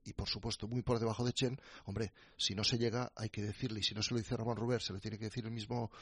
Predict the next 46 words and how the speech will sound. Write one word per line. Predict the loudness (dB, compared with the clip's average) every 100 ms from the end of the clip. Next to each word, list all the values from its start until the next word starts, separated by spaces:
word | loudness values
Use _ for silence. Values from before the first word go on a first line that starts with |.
| -16 -8
eh, | -2 0 2
mister | 2 2 2
Chen, | 4 4
decirle, | 2 0 -4 -6
"Esto | -2 0 2 2
no | 2
lo | 0 2
pidas | 0 0
porque | 0 -2 -2
no | -2
te |
lo | -2
podemos | 0 -2 -2 -6
dar". | -10 -12 -20 -20 -8
Y | -2
a |
partir | 2 4 6 8
de | 10
ahí, | 10 8 -6 -20 _ _
que | -12
cada | -10 -10
cual | -8 -6
tome | 0 2
sus, | 2 0 -4 -6 -12 -6
sus, | -2 -2 -4
sus | -2 -2 -2
decisiones. | -4 0 2 4 2
¿El | 0
proyecto | 2 2 2
está | 4
acabado? | 6 6 6
Sí, | 4
el | -2 0
proyecto | 0 0 0
de | 2
mister | 0 -2 0
Chen | 0 0
está | -2
acabado, | 0 2 2 0 -8
si | -2 4 4
es | 4
que | 2
alguna | 2 2 4
vez | 4 4
hubo | 0
proyecto. | 0 -4 -6 -10 -16